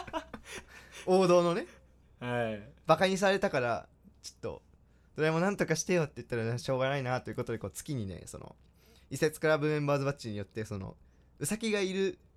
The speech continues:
Speaker 1: 月を想像するんだけど、
Speaker 2: うん。
Speaker 1: まあ、そこでいろいろこう、実はその中に、みたいな感じでこう、話が展開していくんだけど。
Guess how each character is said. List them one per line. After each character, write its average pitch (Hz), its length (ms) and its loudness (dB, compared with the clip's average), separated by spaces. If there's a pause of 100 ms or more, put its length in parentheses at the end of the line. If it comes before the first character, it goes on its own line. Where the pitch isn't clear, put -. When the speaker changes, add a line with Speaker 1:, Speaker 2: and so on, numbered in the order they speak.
Speaker 1:
月 - 260 -2
を 127 260 2 (1040)
想 160 260 0
像 151 180 2
す 156 100 -4
る 147 120 0
ん 117 40 -4
だ - 80 -14
け - 100 -14
ど、 - 180 -14 (500)
Speaker 2:
う 123 40 -16
ん。 - 20 -14
Speaker 1:
ま 90 60 -16 (320)
あ、 147 60 -2
そ 220 140 0
こ 247 140 4
で 247 160 2
い 208 60 2
ろ 208 140 6
い 196 40 2
ろ 196 200 4
こ 139 420 0
う、 - 40 -20 (300)
実 147 220 -2
は 160 80 6
そ 147 140 -4
の 156 100 0
中 160 240 0
に、 127 260 -4
み 127 100 -8
た 127 100 0
い 117 60 0
な 113 60 -4
感 117 140 -4
じ 107 100 -8
で 104 80 -8
こ 98 300 -8
う、 - 40 -20 (1200)
話 147 240 -2
が 123 100 0
展 123 200 -8
開 127 180 -2
し - 60 -10
て 139 60 -8
い 131 60 -8
く 135 80 -8
ん 123 40 -8
だ 107 80 -8
け 117 80 -16
ど。 - 240 -16